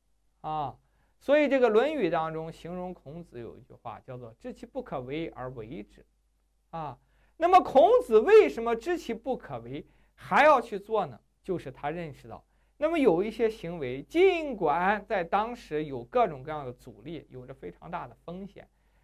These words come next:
但实际上我们说它和那个正道是相一致的啊。它只不过是在当时我们说天道的这个什么呢？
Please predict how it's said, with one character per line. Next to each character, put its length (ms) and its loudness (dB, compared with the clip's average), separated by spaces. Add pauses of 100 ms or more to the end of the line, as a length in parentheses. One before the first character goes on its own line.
(120)
但 180 6
实 320 -2
际 180 4
上 200 -2
我 100 -8
们 100 -16
说 220 -6
它 260 -10
和 180 -16
那 120 -14
个 80 -12
正 380 -6
道 200 -12
是 160 -20
相 320 -10
一 220 -14
致 200 -14
的 120 -20 (720)
啊。 400 -4 (480)
它 220 8
只 200 0
不 160 6
过 200 8
是 120 -6
在 160 2
当 320 0
时 380 -4
我 140 -6
们 120 -10
说 220 -4
天 380 -2
道 180 2
的 180 -4
这 140 -12
个 80 -10
什 60 -8
么 140 -10
呢？ 180 -8